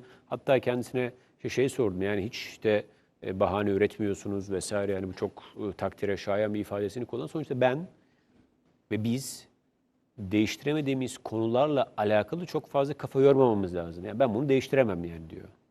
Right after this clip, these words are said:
Sonuçta ben kendi yapabileceğim işe odaklanırım diyor. E, genel çerçevede bu sonuçlar, hocanın bakış açısı, Devin Bey ve, e, hocanın uyumu, Başkan Devin Bey, Sayın Torunoğulları ve hocanın uyumu,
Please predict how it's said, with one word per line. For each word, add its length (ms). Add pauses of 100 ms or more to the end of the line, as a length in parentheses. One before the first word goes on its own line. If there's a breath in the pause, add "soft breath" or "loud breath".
(180)
Sonuçta 200
ben 120
kendi 280
yapabileceğim 460
işe 140
odaklanırım 580
diyor. 180 (540 soft breath)
E, 220
genel 280
çerçevede 720 (240)
bu 160
sonuçlar, 720 (120)
hocanın 340
bakış 240
açısı, 480 (360 soft breath)
Devin 320
Bey 220
ve, 360
e, 100
hocanın 400
uyumu, 500
Başkan 440
Devin 280
Bey, 240 (340 soft breath)
Sayın 260
Torunoğulları 640
ve 40
hocanın 360
uyumu, 440